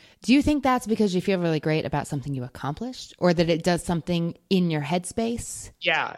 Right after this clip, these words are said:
Speaker 2: So the thing that I've been d-, dealing with so much, and I think we all are, is this, the iPhone tablet habit of reading.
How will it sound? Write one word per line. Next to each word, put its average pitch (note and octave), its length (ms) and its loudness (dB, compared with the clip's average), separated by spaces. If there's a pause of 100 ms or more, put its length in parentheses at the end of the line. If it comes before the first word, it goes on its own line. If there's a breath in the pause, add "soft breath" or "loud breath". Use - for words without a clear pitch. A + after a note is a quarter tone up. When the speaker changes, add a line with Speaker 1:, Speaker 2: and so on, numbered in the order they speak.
Speaker 2:
So - 260 0
the E3 140 2
thing G#3+ 200 2
that G#3 120 4
I've D#3+ 180 2
been C#3+ 300 -4
d-, - 280 -14
dealing D3 280 -2
with B2+ 120 0
so D3+ 160 2
much, C3 280 2
and B2+ 100 -4
I A#2 60 -4
think B2 180 -4
we B2 120 2
all C3 240 4
are, - 260 0
is B2 360 0
this, - 400 -2 (680 soft breath)
the - 140 4
iPhone B2+ 800 -2 (640)
tablet C3 440 0
habit - 500 -6 (240)
of A#2+ 400 -2
reading. B2+ 800 -4